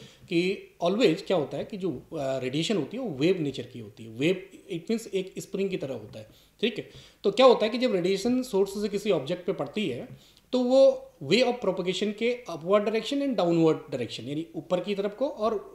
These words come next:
way of propagation के नीचे, तो बराबर मूवमेंट करती है। और एक साइकिल कब कंप्लीट करेगी, जब, अ, क्या होगा आपका, अ, अपवर्ड डायरेक्शन पे और डाउनवर्ड डायरेक्शन पे जब चक्कर मारेगी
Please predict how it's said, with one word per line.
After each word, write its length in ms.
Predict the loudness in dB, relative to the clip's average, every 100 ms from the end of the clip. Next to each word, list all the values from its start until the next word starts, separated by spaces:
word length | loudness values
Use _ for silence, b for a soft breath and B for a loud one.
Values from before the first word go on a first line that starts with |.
| -6
way 140 | 2 2
of 120 | 2
propagation 460 | 0 -2 -2 -2 -4
के 80 | -2
नीचे, 340 | -2 -4 -10 B B -4
तो 160 | -4 0
बराबर 300 | 4 6 8
मूवमेंट 320 | 6 4 0
करती 300 | -4 -6 -8
है। 60 | -4
और 300 | -4 -4 0
एक 180 | 2 2
साइकिल 300 | 2 0 -2
कब 180 | -4 -2
कंप्लीट 420 | -2 -2 -4 -2
करेगी, 320 | -2 -2 -4 B B -2
जब, 240 | -2 0
अ, 0 | -6 0 2 2 0
क्या 180 | 2 4
होगा 220 | 6 4
आपका, 200 | 0 -2 -6 B B B -12 -4
अ, 260 | -2 0 0
अपवर्ड 280 | 4 4
डायरेक्शन 360 | 6 4 2 -2
पे 160 | 0 0
और 240 | 2 0
डाउनवर्ड 340 | 2 4 4 4
डायरेक्शन 320 | 2 0 -4
पे 100 | -2
जब 180 | -2 -4
चक्कर 280 | -4 -4
मारेगी 680 | -2 -2 -2 -4 -8 -10 -10